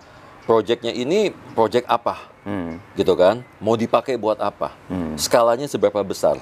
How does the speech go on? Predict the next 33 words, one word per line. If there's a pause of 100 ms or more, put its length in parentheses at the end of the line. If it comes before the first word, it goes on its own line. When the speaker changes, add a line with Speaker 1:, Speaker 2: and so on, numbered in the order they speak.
(140)
Speaker 2:
Hmm.
Speaker 1:
Gitu
kan,
ya? (320)
Kemudian
ada
komunitasnya
nggak?
Ada
penggunanya
nggak?
Jadi
Speaker 2:
Hmm. (380)
Speaker 1:
bisa
juga
kripto
yang
dibikin
hanya
untuk
satu
sekelompok, (160)
Speaker 2:
Hmm. (460)
Speaker 1:
ya. (540)
Tapi
bisa
juga
kripto
yang
dipakai
untuk
segala
macam